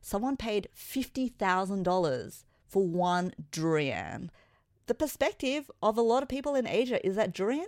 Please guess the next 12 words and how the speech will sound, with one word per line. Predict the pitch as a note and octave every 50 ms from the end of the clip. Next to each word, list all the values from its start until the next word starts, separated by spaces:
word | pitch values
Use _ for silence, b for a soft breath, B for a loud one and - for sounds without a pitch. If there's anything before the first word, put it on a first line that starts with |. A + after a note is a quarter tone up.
| A4
is | E4 A#3+ F#3
really | F#3+ A#3+ D4 C#4
amazing. | A3 F3 D#3 D3 D3+ F3+ B3 B3+ F#3+ - B2+ B1+ - - - E3+ b b b b b b
You | - F3+ A#3 C#4
pay | B3 - - D#4+ E4+
a | D4+
lot | B3+ A3 B3 C4+
of | A3+
money | F3 E3+ G3+ B3+ C#4+
for | - -
durian | E3+ - C#3+ A#2+ B2 C3+ C3+ - A#2 - F3+
because | F3+ - E3+ - - F#3 E3+ F3 D#3+ D#3